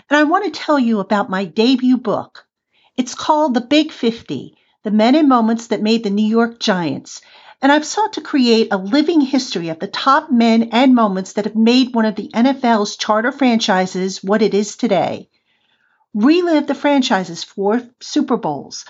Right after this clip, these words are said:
Find out what convinced former general manager Ernie Accorsi that quarterback Eli Manning was indeed the one. Learn about the events that brought the Tisch family into the Giants' ownership lore,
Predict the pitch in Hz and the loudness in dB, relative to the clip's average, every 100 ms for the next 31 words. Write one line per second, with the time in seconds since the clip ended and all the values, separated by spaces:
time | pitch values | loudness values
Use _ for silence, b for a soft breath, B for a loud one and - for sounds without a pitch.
0 | B B B _ - 285 320 330 269 269 | B B B _ 0 2 4 2 2 -2
1 | - 269 277 185 - 220 220 247 - 254 | 0 2 2 -2 -4 -2 2 0 2 0
2 | 254 254 240 247 240 226 196 190 208 254 | 2 2 2 2 0 -2 -4 -2 2 2
3 | 254 254 294 269 208 196 180 - 294 269 | 2 -2 -4 -4 -4 -6 -8 -4 -2 0
4 | 214 190 - 240 277 285 262 285 254 175 | 0 -2 0 0 2 4 4 4 2 -2
5 | 196 196 196 - 262 220 180 214 214 247 | -6 -6 -4 2 2 2 -2 -2 2 2
6 | 143 131 - _ _ 240 254 330 339 311 | 0 -6 -14 _ _ 0 2 2 2 2
7 | 302 285 285 302 220 - 190 196 240 262 | 2 -2 2 2 0 -2 -4 -2 0 0
8 | 269 254 - 359 - - 202 190 180 180 | 0 -6 -6 -4 -4 -4 -4 -2 -4 -6
9 | - 240 247 254 240 240 247 247 - 254 | -2 -2 0 -4 0 2 2 2 0 2
10 | 294 311 - 170 - 170 160 151 - | 2 2 0 -4 -6 -14 -12 -12 -12